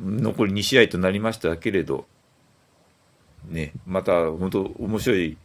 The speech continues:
ね、試合になるっていうか、本当大会としても、お-、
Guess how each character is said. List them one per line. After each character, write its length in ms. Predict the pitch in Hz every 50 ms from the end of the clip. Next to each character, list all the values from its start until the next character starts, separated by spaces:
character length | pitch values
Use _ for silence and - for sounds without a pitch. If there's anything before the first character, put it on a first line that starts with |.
| - - - - _ - - _ _ _ - - _ _ _ -
ね、 100 | 90 80
試 240 | - - - 101 95
合 40 | 92
に 100 | 92 95
な 100 | 104 107
る 100 | 101 92
っ 20 |
て 180 | - - - 80
い 40 |
う 20 | 78
か、 180 | - 78 78
本 240 | 78 76 82 90 87 82
当 280 | - 92 90 95 - - - _ _ _ _ _ _ _ _ _ _ _ _ -
大 200 | - 113 110 -
会 220 | - 120 110 -
と 120 | - 120
し 120 | 110 - -
て 120 | 123 113
も、 480 | 104 107 104 98 87 80 76 76 80 - 92 87 - - - - - -
お-、 360 | 113 104 101 101 - -